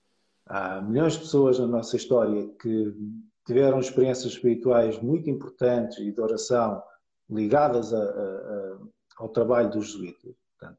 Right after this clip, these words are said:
os jesuítas não são uma espécie de uma, de uma O N G anticatólica, que às ve-, como às vezes se querem pintar. A tradição espiritual é,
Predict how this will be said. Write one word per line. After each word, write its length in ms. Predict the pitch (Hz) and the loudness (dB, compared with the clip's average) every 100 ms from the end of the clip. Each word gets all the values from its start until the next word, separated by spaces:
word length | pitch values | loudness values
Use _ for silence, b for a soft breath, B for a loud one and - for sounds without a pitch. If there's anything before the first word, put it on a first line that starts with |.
| _ | _
os 80 | 92 | -20
jesuítas 340 | - 98 104 | -16 -16 -14
não 140 | 104 104 | -12 -10
são 200 | - 104 | -10 -8
uma 120 | 107 | -8
espécie 420 | - 107 98 - | -8 -8 -8 -8
de 80 | 104 | -8
uma, 320 | 107 104 107 | -6 -4 -4
de 200 | 113 107 | -6 -6
uma 200 | 110 113 | -4 -2
O 40 | 113 | 0
N 200 | 113 113 | -2 -4
G 480 | 107 120 113 110 - _ _ _ _ | -2 0 0 -2 -6 _ _ _ _
anticatólica, 840 | 117 - 113 120 113 123 110 107 110 | -10 -4 -2 0 2 2 2 0 -4
que 140 | 110 | -4
às 60 | 107 | -4
ve-, 120 | 113 | -4
como 240 | 120 113 | -6 -6
às 100 | 110 | -6
vezes 220 | 107 113 - | -4 -6 -6
se 100 | 117 | -6
querem 240 | 104 98 | -6 -8
pintar. 440 | - _ - 107 - - - - _ _ _ _ 214 | -14 _ -14 -12 -12 -12 -18 -20 _ _ _ _ -20
A 60 | 214 | -14
tradição 440 | - 117 117 143 | -10 -10 -6 -4
espiritual 540 | 143 143 131 147 | -2 0 2 4
é, 40 | 135 | 4